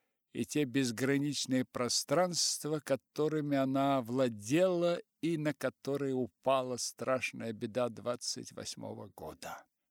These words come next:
Конная армия под Можайском, потерявшая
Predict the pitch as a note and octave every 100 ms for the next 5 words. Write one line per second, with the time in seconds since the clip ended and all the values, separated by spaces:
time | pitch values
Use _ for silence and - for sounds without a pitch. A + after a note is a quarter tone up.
0 | _ - D#3 D#3 D#3 D3 C#3+ D3 D#3 C#3+
1 | C#3+ C#3 B2+ - A2+ A#2+ B2 A2 C#3+ C#3
2 | - - B2+ A#2 G#2+ _ _ A#2+ - C3
3 | C#3 C3 - C#3